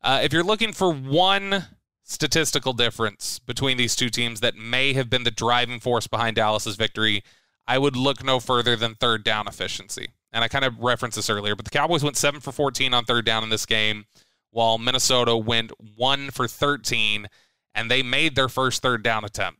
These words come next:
So they went zero for their final twelve third down attempts, which is unreal. Cooper Rush in particular was really good in the second half,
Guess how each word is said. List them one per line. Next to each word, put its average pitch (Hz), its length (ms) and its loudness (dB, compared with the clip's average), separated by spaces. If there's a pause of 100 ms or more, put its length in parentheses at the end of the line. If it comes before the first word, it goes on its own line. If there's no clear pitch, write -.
(160)
So 101 200 -4
they 120 240 2
went 131 280 -2 (320)
zero 156 480 2
for 135 160 0
their 117 160 2
final 127 480 0
twelve 120 460 0
third 117 260 0
down 104 220 0
attempts, 101 440 -6 (360)
which 117 180 -8
is 113 240 0 (180)
unreal. 107 540 -4 (560)
Cooper 151 200 0
Rush 147 260 4
in 139 60 -4
particular 127 520 2
was 107 180 -2
really 131 400 0
good 139 180 2
in 135 60 -4
the 131 60 -4
second 123 280 0
half, 123 400 0